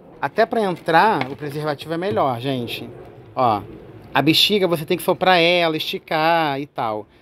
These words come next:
Aí o preservativo você já coloca, ó, ele do tamanho ideal. Vocês verem que ele já entra no, no buraquinho da garrafa direitinho. E na hora de inserir o bicarbonato, você vai inserindo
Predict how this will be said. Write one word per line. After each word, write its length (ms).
Aí 100
o 40
preservativo 520
você 100
já 140
coloca, 640
ó, 260
ele 240
do 120
tamanho 320
ideal. 500
Vocês 200
verem 160
que 100
ele 60
já 160
entra 260
no, 220
no 120
buraquinho 380
da 100
garrafa 360
direitinho. 720
E 100
na 160
hora 140
de 100
inserir 340
o 40
bicarbonato, 680
você 80
vai 140
inserindo 720